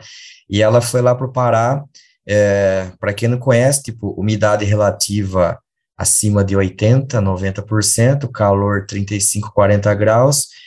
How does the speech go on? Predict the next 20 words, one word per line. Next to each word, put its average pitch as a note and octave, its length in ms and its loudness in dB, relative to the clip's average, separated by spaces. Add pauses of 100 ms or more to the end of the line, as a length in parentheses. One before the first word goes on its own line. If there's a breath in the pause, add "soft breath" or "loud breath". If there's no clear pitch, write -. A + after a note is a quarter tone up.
(220 loud breath)
e G2+ 80 -2
nesse A2+ 260 2
ambiente A#2 440 0
também A#2 280 0
que A#2 120 -12
tinha A#2 160 -6
que A2+ 100 -14
produzir. G#2 600 -2 (300 loud breath)
E - 80 -8
tinha A2+ 400 2
lá A#2+ 160 4
problema A#2+ 540 0
que B2+ 400 -2 (800)
o G#2+ 80 0
alface, A#2 580 0
as G#2+ 140 -4
folhas B2 680 0 (400 soft breath)
ficavam B2 360 0
molengas, C#3 920 -2
né? A2+ 320 0